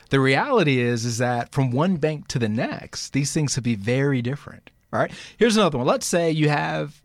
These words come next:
your, your savings account, and you withdraw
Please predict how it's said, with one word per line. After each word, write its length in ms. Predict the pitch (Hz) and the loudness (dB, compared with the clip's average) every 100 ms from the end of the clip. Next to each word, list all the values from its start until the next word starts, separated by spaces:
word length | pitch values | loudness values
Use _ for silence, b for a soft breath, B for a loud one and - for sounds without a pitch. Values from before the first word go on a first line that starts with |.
| _ | _
your, 160 | 131 135 | 0 0
your 160 | 127 147 | 2 0
savings 500 | - 190 - 104 90 | -2 -4 -4 -6 -8
account, 300 | - - - _ b _ | -14 -20 -20 _ b _
and 180 | 131 131 | 0 2
you 140 | 170 | 4
withdraw 840 | 202 160 120 127 170 180 113 110 | 4 2 2 2 4 4 2 -2